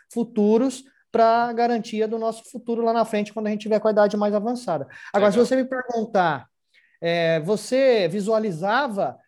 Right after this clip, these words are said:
Speaker 1: que o mundo digital na advocacia poderia chegar como chegou tão rapidamente? Hum, de
Speaker 2: Uhum.
Speaker 1: je-, forma nenhuma, de forma alguma. Quando eu
Speaker 2: Uhum.
Speaker 1: comecei a advogar, era tudo no papel.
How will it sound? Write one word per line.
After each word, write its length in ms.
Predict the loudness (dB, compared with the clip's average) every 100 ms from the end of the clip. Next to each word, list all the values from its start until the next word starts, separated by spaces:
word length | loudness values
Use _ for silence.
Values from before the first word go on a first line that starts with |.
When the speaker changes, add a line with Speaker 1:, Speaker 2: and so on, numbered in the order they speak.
| _ -10
Speaker 1:
que 720 | -4 0 0 2 4 4 2
o 100 | 2
mundo 360 | 2 2 0 -2
digital 840 | -2 -4 -4 -2 0 0 -2 -8
na 160 | -8 -6
advocacia 640 | -4 -4 -4 -4 -6 -6
poderia 380 | -6 -4 -2 -2
chegar 520 | -2 -6 -2 0 -2 -6 _
como 200 | -2 0
chegou 320 | 0 0 2 0
tão 160 | -2
rapidamente? 720 | -6 -6 -6 -4 -2 -4 -6 _ _ -8
Hum, 240 | -4 -2
de 120 | -4
Speaker 2:
Uhum. 320 | -4 -2 -2 -4
Speaker 1:
je-, 60 |
forma 380 | -6 0 0 0
nenhuma, 360 | -2 -4 -4 -6
de 80 | -6
forma 300 | -4 0 0
alguma. 260 | 0 -2
Quando 160 | 0 -2
eu 60 |
Speaker 2:
Uhum. 40 | 0
Speaker 1:
comecei 320 | -2 -2 -2
a 40 |
advogar, 360 | -4 -4 -2 0
era 120 | 0
tudo 200 | -2 -4
no 140 | -4 -6
papel. 560 | -6 -4 -4 -4 -8